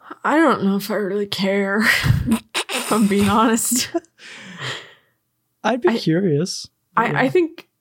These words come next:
Speaker 1: I think if anything, there's, there's other Sonic games I would rather see a remake of
Speaker 2: Yeah.
Speaker 1: than this one.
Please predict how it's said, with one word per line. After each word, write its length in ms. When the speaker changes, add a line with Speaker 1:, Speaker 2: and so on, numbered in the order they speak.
Speaker 1:
I 80
think 200
if 180
anything, 520
there's, 260
there's 200
other 260
Sonic 320
games 260
I 80
would 120
rather 260
see 160
a 80
remake 440
of 400
Speaker 2:
Yeah. 420
Speaker 1:
than 180
this 240
one. 300